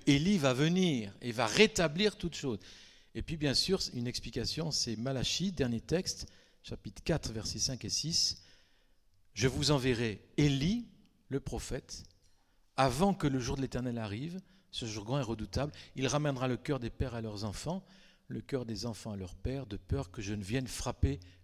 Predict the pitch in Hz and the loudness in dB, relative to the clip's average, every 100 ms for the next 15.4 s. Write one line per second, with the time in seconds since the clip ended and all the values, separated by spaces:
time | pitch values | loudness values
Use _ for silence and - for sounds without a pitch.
0 | - 107 110 - 104 117 - - - - | -10 -4 -4 -2 -6 -6 -10 -20 -14 -6
1 | 107 104 95 87 - - - - - - | -6 -4 -6 -8 -12 -14 -14 -14 -14 -18
2 | - - - - - _ - - 175 170 | -20 -20 -20 -20 -20 _ -12 6 6 6
3 | - - - - - - _ 254 226 156 | -4 -20 -20 -20 -20 -20 _ -16 -4 0
4 | 165 165 147 190 220 - - - _ _ | 4 4 4 4 2 -4 -14 -20 _ _
5 | _ - 127 - 131 127 117 - 160 135 | _ -20 -18 0 2 2 2 2 4 4
6 | - 165 185 - - 131 - 113 - 117 | 4 2 2 -2 -2 -4 -6 -2 0 0
7 | 131 170 - _ _ - 113 120 117 - | -4 -6 -12 _ _ -6 -4 -2 -4 -4
8 | - 131 120 98 98 101 - - - _ | -4 -4 -6 -12 -10 -10 -10 -16 -20 _
9 | - 185 180 - - 175 190 226 - - | 6 6 4 2 2 2 0 -4 -10 -20
10 | _ _ _ _ _ _ _ _ _ _ | _ _ _ _ _ _ _ _ _ _
11 | _ - 156 123 123 - 135 110 92 156 | _ 2 6 6 4 2 0 0 2 4
12 | 180 202 190 190 180 202 196 226 214 - | 4 2 2 2 2 4 4 2 -4 -12
13 | - _ _ _ _ _ _ _ 110 101 | -20 _ _ _ _ _ _ _ -6 -4
14 | 165 - 156 - 175 131 98 113 165 135 | -2 -2 -2 0 -2 0 2 4 6 4
15 | 117 101 - 92 | 4 4 2 0